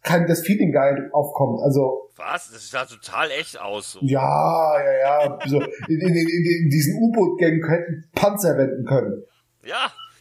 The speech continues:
Speaker 2: das ist doch ähnlich wie in diesem, äh, Panzerfilm mit Brad Pitt.
Speaker 1: Ja.
Speaker 2: Da hätten sie auch, da hätten sie auch eine riesen Wohnung einbauen können. <laughs> Aber ja, ja, er war nicht doll, aber war guckbar. Und dann kam natürlich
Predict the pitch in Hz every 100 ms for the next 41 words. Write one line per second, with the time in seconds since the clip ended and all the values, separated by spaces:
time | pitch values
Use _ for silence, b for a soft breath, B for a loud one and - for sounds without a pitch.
0 | - 131 151 160 190 185 185 170 156 165
1 | 165 147 147 - 190 202 180 - 180 170
2 | 170 170 135 139 - 302 _ _ _ _
3 | _ _ _ - 143 120 113 - - _
4 | 196 160 160 214 185 202 180 160 202 214
5 | 196 160 185 175 226 202 143 - 120 110
6 | 113 - 127 127 - - _ - _ -
7 | _ _ - 208 165 180 165 117 107 135
8 | 127 B B B 104 - 135 135 - 92
9 | 117 127 143 165 - _ - - _ b
10 | b 131 190 175 180 180 160 170 165 160
11 | -